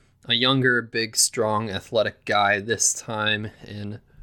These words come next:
Lamar Stevens, really contesting Giannis, uh,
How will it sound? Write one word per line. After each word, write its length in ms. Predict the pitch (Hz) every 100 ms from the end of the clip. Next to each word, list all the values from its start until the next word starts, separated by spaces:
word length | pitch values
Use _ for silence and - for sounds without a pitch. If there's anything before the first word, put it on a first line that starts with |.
| - - - _ _
Lamar 380 | 117 113 113 101
Stevens, 840 | - - 139 139 131 127 123 117 - _ _
really 320 | 123 131 135 120
contesting 840 | 120 110 - 113 - 117 104 104 - _ _ _ _ _ - _ _ _ 117
Giannis, 680 | 107 104 - 110 - - - -
uh, 300 | 98 110